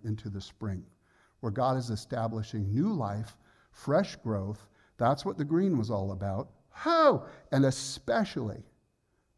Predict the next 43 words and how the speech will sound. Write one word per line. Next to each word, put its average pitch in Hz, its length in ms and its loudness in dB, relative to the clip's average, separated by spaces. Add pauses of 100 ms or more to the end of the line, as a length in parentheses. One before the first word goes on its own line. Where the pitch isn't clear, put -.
(260)
in 127 120 4
your 117 100 2
walk 110 300 -2
with 104 120 -6
him. 107 220 -6 (320)
There's, 120 300 -2
he's 123 240 0
breathing 151 580 2
on 135 140 2
that 131 240 0
in 117 120 -2
a 110 40 -2
very 131 300 0
unique 147 320 2
and 127 100 -4
special 123 340 -6
way 120 280 -2
in 123 120 -2
your 113 120 -2
life, 113 240 -2
maybe 139 260 2
in 127 80 0
a 120 60 0
way 113 100 -2
you've 110 220 -2
never 113 240 -2
seen 113 240 -2
before. 113 400 -2 (340)
And 127 80 4
he 120 60 6
gave 156 180 6
me 151 60 6
a 127 80 2
verse 196 240 0
for 120 160 -2
you, 110 220 0
kinda 127 260 -2
like 127 160 -2
the 120 80 -6
stars 127 360 -2
of 110 100 -2
the 101 40 -4
sky. 135 400 -2